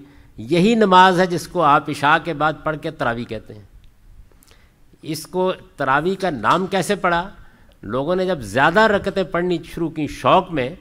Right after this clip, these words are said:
तो वो आराम करने के लिए हर चार रकत के बाद बैठ जाते थे।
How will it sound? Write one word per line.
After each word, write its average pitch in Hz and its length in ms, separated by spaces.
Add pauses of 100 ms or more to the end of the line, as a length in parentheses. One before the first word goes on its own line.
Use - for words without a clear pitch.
(480)
तो 135 100
वो 160 140
आराम 165 600
करने 165 360
के 143 160
लिए 156 260
हर 151 300
चार 160 280
रकत 160 300
के 165 100
बाद 160 200
बैठ 127 280
जाते 101 320
थे। 85 180